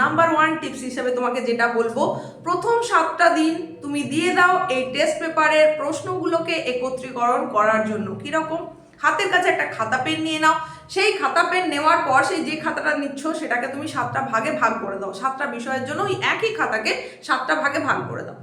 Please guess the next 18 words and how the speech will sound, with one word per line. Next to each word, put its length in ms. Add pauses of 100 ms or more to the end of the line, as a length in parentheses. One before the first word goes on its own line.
(340)
দেওয়ার 380
পর 140 (420)
এবার 180 (100)
আমি 180
সাপোজ 240 (100)
ধরে 220
নিলাম 220 (200)
বাংলা, 380 (300)
তাহলে 180 (160)
বাংলা 300 (160)
বিষয়ের 460 (120)
যেগুলো 320 (200)
বেশি 300 (100)
মার্কের 460
প্রশ্ন, 280 (540)
আমি 120 (100)
কিন্তু 200 (200)
এমসিকিউ, 480